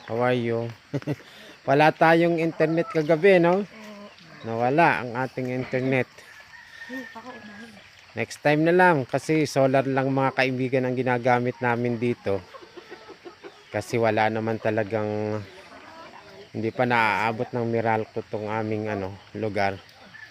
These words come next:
So, for the meantime, solar lang muna ang ginagamit namin dito kasi malayo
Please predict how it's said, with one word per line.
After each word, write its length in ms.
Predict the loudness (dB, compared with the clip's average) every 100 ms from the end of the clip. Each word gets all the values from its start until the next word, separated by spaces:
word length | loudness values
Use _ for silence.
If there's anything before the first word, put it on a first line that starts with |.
| -18 -18 -18 -6
So, 160 | -4
for 160 | -2 0
the 160 | 2
meantime, 480 | 2 2 0 -2 -2
solar 320 | -2 0 2
lang 240 | 0 0 -2
muna 320 | -2 -2 -2
ang 80 | -2
ginagamit 560 | -2 0 0 -2 -4
namin 320 | -4 -2 -2 -2
dito 280 | -4 -4 -8 -10
kasi 600 | -6 -4 -2 -4 -6 -8 -14 -20 -20 -20 -20 -10
malayo 480 | -6 -4 -4 -6